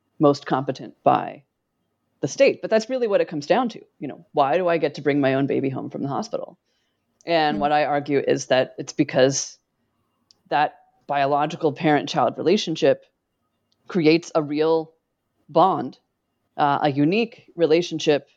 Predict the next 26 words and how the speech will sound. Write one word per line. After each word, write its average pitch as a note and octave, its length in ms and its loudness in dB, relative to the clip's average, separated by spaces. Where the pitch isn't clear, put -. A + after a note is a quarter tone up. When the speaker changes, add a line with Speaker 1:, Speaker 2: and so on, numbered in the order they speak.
Speaker 1:
that D3+ 240 0
is C#3 540 -6
different G#3+ 320 2
from E3 160 0
any F#3+ 220 0
other E3 180 2
kind D#3 160 -4
of D3 100 -4
relationship C#3 600 0
that D#3 160 4
creates, D3 680 -2
uh, B2 340 2
a - 100 -8
permanent A3+ 560 0
and D3 160 -4
intimate E3 380 -2
link - 400 -4
between C#3+ 680 0
the C#3+ 460 0
child C#3+ 520 0
and C3+ 180 -2
biological C#3 800 -2
parent, F3+ 480 -2
because F3 420 4
it's - 240 0
only A3+ 500 0